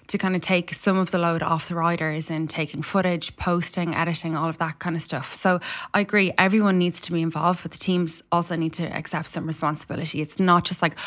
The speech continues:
"Okay, Pidcock, in your contract, you must do ten social media posts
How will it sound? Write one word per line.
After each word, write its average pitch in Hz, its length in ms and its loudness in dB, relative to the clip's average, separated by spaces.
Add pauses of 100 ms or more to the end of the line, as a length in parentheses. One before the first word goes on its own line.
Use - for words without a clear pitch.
(280)
"Okay, 185 240 4
Pidcock, 170 640 0 (260)
in 175 120 0
your 175 120 2
contract, 160 680 -2
you 160 160 4
must 160 440 2
do 151 280 2
ten 151 300 0
social 151 320 0
media 147 260 0
posts 139 420 -2